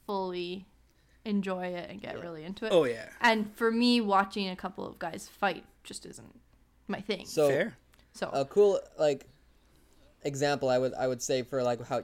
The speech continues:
Speaker 2: like, your feeling, it's like wa-, watching your first episode of The Office and it being Michael Scott leaving.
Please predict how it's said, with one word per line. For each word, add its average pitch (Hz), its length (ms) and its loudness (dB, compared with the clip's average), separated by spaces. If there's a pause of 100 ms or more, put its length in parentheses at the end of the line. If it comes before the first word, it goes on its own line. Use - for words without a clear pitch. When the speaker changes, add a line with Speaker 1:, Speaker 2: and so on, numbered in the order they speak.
Speaker 2:
like, 127 260 -2
your 131 140 -4
feeling, 156 400 -2
it's 131 220 -4
like 139 240 0 (440)
wa-, 147 220 2 (280)
watching 180 400 -2
your 180 180 0
first 165 460 0
episode 147 640 0
of 127 120 -2
The 127 140 -6
Office 160 600 -2
and 127 160 -2
it 123 160 -4
being 120 300 -4
Michael 117 260 -6
Scott - 360 -10
leaving. 55 380 -14